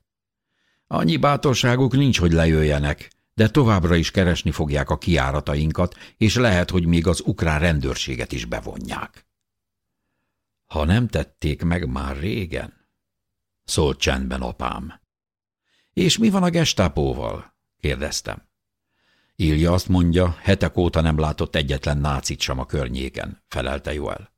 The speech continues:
„De ez nem jelent semmit. Mindenképpen óvatosnak kell lennünk.”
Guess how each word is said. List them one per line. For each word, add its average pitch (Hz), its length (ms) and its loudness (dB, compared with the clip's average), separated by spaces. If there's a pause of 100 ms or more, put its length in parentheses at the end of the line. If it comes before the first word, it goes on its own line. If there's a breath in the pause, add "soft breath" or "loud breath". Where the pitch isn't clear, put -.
(560)
„De - 160 0
ez 104 340 0
nem 113 180 2
jelent 85 300 4
semmit. 65 600 -4 (140)
Mindenképpen 90 720 0
óvatosnak 69 600 -2
kell 62 200 -4
lennünk.” 67 600 -12